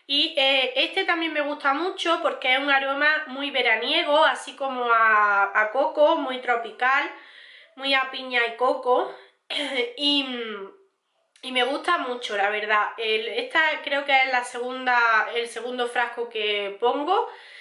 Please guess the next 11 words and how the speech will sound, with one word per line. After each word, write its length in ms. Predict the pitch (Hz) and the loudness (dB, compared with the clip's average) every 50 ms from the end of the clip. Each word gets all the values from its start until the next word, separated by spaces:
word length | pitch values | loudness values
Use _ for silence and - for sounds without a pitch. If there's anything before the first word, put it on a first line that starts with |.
| - - - | -20 -20 -6
Eh, 380 | - 254 262 262 262 247 247 240 | -2 0 2 2 4 2 2 2
también 520 | 240 254 247 247 254 254 254 262 277 277 - | 2 0 0 0 0 -2 -2 -2 -4 -2 0
pongo 280 | 294 285 285 277 277 | 0 2 2 2 0
solo 220 | 277 - 285 269 254 | 0 0 -2 0 2
los 400 | 247 240 233 226 226 214 214 214 - | 2 4 4 4 2 2 0 -4 -4
cinco, 1120 | - 254 247 247 247 247 - - 233 233 226 226 220 220 214 214 208 208 202 190 185 185 - - | -4 -4 -4 -4 -6 -6 0 2 2 2 2 2 0 2 2 2 4 2 2 0 -2 -4 -6 -2
las 240 | 233 220 214 220 - - | 0 0 0 0 -4 -8
cinco 380 | - 233 233 220 226 226 220 214 | -10 -10 -10 -6 -2 0 0 2
varas, 440 | 214 208 214 226 254 277 320 349 285 | 4 2 2 2 2 0 0 0 0
¿vale? 260 | 269 269 285 311 311 | 0 0 0 -2 -4
Para, 680 | - 262 233 226 214 214 208 208 202 196 185 - - - | -4 -2 0 2 2 2 4 4 2 2 0 -4 -10 -18